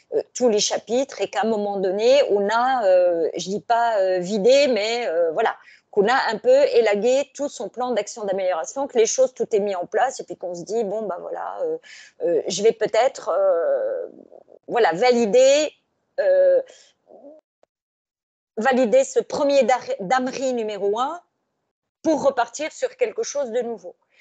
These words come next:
Ça peut être aussi parce que mon établissement, il déménage. Vous voyez, euh, je suis dans un établissement, je suis dans un lieu et finalement, euh, j'ai une restructuration, on va déménager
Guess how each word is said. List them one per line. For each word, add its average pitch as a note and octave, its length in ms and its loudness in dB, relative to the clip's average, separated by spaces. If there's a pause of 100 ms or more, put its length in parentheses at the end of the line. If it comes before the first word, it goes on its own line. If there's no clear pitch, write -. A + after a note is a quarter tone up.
(180)
Ça C4+ 200 -4
peut A#3+ 140 0
être C#4+ 300 0
aussi D#4+ 240 -8
parce B3+ 180 -8
que D4 100 -8
mon B3+ 140 -2
établissement, B3 560 -6
il C4 160 -2
déménage. A#3 640 -6 (800)
Vous G3+ 100 -8
voyez, A#3 460 0
euh, - 240 -8
je F3+ 140 -12
suis - 180 -8
dans G3+ 200 -6
un G3+ 100 -2
établissement, G3+ 560 -4
je - 80 -6
suis A#3+ 120 -4
dans A3 240 -4
un G#3+ 100 -4
lieu B3+ 520 4
et A3 80 2
finalement, G#3+ 800 -6
euh, D#3 720 -4
j'ai A3 220 2
une G3+ 120 0
restructuration, A3 1040 -6
on - 20 -8
va F#3 120 -2
déménager G3 640 -2